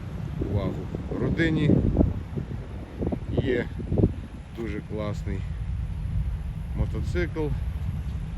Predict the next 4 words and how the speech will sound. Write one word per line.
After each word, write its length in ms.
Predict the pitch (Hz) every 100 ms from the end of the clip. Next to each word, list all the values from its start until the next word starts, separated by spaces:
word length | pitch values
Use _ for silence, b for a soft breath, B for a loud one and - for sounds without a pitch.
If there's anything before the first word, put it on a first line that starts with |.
| - - - - - - - - - - - - - - - - 120
на 80 |
якому 380 | 123 120 127 117 113 - - -
треба 280 | 123 127 120 120 -
теж 260 | 127 131